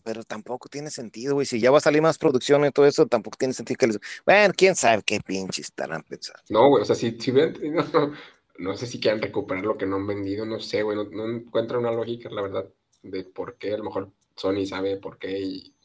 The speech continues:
Speaker 2: tiene un plan secreto ahí.
Speaker 1: Correcto. Biden les ha de haber dicho, "Súbanle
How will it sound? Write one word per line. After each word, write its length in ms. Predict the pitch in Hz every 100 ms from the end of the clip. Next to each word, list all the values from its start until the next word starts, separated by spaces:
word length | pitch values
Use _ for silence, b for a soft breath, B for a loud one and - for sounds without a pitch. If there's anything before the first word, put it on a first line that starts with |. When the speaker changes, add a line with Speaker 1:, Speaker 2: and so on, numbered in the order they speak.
| _
Speaker 2:
tiene 220 | - 92
un 140 | 92 95
plan 200 | 95 95
secreto 460 | 95 95 92 104
ahí. 240 | 101 107 - b b b _
Speaker 1:
Correcto. 580 | 80 73 - 69 69 - _ _ _ _ _ _ _ _
Biden 460 | _ 87 92 87 85
les 160 | 87
ha 40 | 87
de 60 |
haber 160 | 87 85
dicho, 400 | 87 85 85 76 _ _
"Súbanle 480 | - - 76 73 67